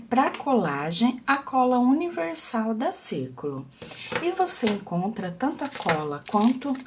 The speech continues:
a pérola ou meia pérola, como nós vamos usar,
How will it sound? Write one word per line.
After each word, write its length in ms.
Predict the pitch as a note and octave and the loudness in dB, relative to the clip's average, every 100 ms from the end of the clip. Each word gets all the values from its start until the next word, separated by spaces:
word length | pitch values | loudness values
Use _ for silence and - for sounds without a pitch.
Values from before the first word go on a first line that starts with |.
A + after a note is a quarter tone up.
| - | -2
a 100 | G3 | -2
pérola 680 | A3 - F#3 F#3 F#3+ E3+ E3 | -2 -4 0 2 2 2 2
ou 240 | E3+ G#3 A#3+ | 4 6 8
meia 400 | G#3+ F#3 F3 E3+ | 8 6 0 -2
pérola, 580 | F3 D#3+ D#3+ D#3 D3+ | 0 0 0 -2 -4
como 280 | D3+ D#3+ D#3 | -6 -8 -6
nós 280 | D#3 D#3 D3+ | -6 -6 -6
vamos 320 | D#3+ D#3 E3 | -6 -6 2
usar, 460 | A3 B3 G3+ G#3+ | 2 4 2 2